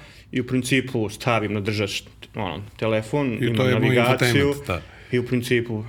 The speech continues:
Speaker 1: vozim se lepo.
Speaker 2: Inspirisalo me na ovo pitanje, posebno to što si rekao, pominjući taj Duster budući, a, funkcionalnost i mene često oduševljava kada vidim da je,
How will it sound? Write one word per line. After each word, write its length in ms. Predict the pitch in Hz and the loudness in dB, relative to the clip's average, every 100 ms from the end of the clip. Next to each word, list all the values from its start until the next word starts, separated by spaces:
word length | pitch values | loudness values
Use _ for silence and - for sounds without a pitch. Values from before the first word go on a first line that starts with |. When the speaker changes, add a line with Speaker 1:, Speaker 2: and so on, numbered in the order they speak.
| - - | -14 -6
Speaker 1:
vozim 320 | 117 110 104 | -2 -2 -2
se 140 | 101 107 | -4 -2
lepo. 300 | 98 - - 131 | -2 -6 -6 -2
Speaker 2:
Inspirisalo 520 | 139 131 175 165 156 | 2 4 4 4 2
me 100 | 147 | 4
na 60 | |
ovo 120 | 151 147 | 2 0
pitanje, 260 | 147 151 | 0 0
posebno 280 | 131 135 131 | 2 0 0
to 140 | 123 127 | 0 0
što 160 | 123 | 0
si 140 | - 120 | 0 2
rekao, 680 | 123 123 117 113 107 104 104 | 2 2 2 2 0 -2 -4
pominjući 400 | 113 110 107 - | -2 0 0 0
taj 140 | 110 | 0
Duster 380 | 104 113 - 104 | 0 0 0 -2
budući, 540 | 95 107 151 151 123 - - - - - | -2 0 2 2 -2 -4 -14 -18 -8 0
a, 420 | 110 110 110 104 - - | 2 2 2 0 -6 -8
funkcionalnost 680 | - 110 131 127 120 - | -4 -2 0 2 0 -2
i 40 | 101 | -4
mene 380 | 98 95 127 135 | -2 0 0 0
često 260 | 151 151 | 0 0
oduševljava 580 | 123 113 123 123 131 120 | 0 0 2 2 2 0
kada 240 | 123 120 | 0 2
vidim 400 | 117 117 120 117 | 2 2 2 2
da 120 | 110 110 | 2 2
je, 360 | 110 110 107 | 2 2 0